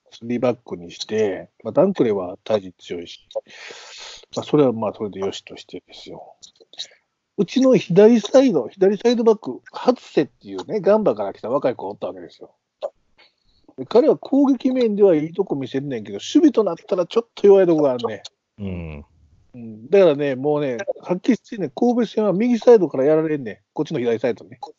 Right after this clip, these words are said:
Speaker 1: 相手から言ったら右サイド。だからそれをよく知ってるガンバなんかね、ひ-、右サイドばっかりから攻撃仕掛けたよ。初瀬を突破してと。スカスカにしてと。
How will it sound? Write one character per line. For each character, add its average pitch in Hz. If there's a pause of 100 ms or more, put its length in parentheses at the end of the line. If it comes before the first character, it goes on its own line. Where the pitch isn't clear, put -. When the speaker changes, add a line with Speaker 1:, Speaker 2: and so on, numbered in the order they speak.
(140)
Speaker 1:
相 143
手 160
か 131
ら 123
言 120
っ -
た 107
ら 90
右 117
サ 113
イ 98
ド。 -
だ -
か -
ら -
そ -
れ 214
を 202
よ 214
く 202
知 -
っ -
て -
る 131
ガ 165
ン 180
バ 135
な 104
ん -
か 85
ね、 -
ひ-、 156
右 226
サ 247
イ 247
ド 175
ば 139
っ -
か -
り 220
か 165
ら 123
攻 120
撃 104
仕 -
掛 98
け -
た -
よ。 - (440)
初 -
瀬 98
を 90 (180)
突 110
破 -
し -
て 95 (100)
と。 - (720)
ス -
カ -
ス -
カ 110
に 101
し -
て 95
と。 -